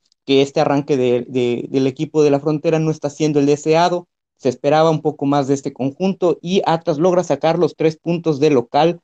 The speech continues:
con dos goles suficientes por parte de Vanessa González y de Fer Limón, con uno gol, con un gol de, de Valeria Barajas por parte de Xolos femenil. Y bueno, lo que tenemos acostumbrados a este equipo de Atlas, que de repente nos regala resultados muy buenos y de repente ahí tiene unas cuantas,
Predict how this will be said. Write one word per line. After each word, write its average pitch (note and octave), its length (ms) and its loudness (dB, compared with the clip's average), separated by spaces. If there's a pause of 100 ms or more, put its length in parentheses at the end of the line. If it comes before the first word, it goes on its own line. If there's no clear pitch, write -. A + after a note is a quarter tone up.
(200)
con B2+ 180 0
dos E3 220 0
goles F#3+ 320 4
suficientes E3 880 -4
por - 160 -8
parte B2+ 300 -2
de A#2+ 100 2
Vanessa C3+ 320 0
González D#3+ 480 0
y D#3+ 120 -4
de D3+ 120 0
Fer C3+ 240 -4
Limón, D3+ 420 0 (720)
con C3 160 -2
uno D#3 220 2
gol, F3 340 0
con E3+ 160 -6
un F#3+ 100 -4
gol F#3+ 240 0
de, A#2+ 320 -4
de A#2 220 -4
Valeria C3+ 340 0
Barajas D3 360 0
por B2+ 160 -4
parte C#3 240 -2
de C3+ 100 2
Xolos D3 300 0
femenil. E3+ 420 -2 (200)
Y A#2 120 -6
bueno, A#2+ 320 0 (520)
lo D3 160 -4
que D3+ 100 0
tenemos F3 340 -2
acostumbrados D#3 640 0
a D3+ 60 -4
este C#3+ 160 -8
equipo C#3+ 340 -4
de C3+ 80 0
Atlas, D3+ 300 -4
que C3+ 100 -4
de B2 100 0
repente C#3 460 -2
nos C3 160 -2
regala C#3+ 500 0
resultados C#3 480 -4
muy D#3+ 100 -4
buenos E3+ 340 -2
y - 20 -4
de B2+ 80 -2
repente C3+ 640 -4
ahí C3 220 -4
tiene C#3+ 180 -4
unas C#3 220 -2
cuantas, C3+ 520 -6